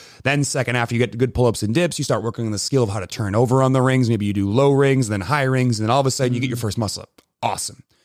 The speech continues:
Speaker 1: Let's turn one muscle up into a few muscle ups, because very rarely do we ever do a workout with one single muscle up every single round.
Speaker 2: Let's,
Speaker 1: And
Speaker 2: no, let's turn one muscle up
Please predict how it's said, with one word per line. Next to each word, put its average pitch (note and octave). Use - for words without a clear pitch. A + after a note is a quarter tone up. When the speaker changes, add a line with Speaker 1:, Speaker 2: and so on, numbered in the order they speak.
Speaker 1:
Let's B2
turn D3+
one C#3+
muscle C#3+
up C3
into B2
a A#2+
few F#3+
muscle A2+
ups, A2
because A#2+
very A#2+
rarely A#2+
do A2+
we A2+
ever A2
do A2+
a G#2
workout G#2
with G2
one A2+
single A2+
muscle A2
up F#2+
every G2
single F#2+
round. A2
Speaker 2:
Let's, D3
Speaker 1:
And C3+
Speaker 2:
no, D3
let's C#3
turn E3+
one D3+
muscle D3
up C#3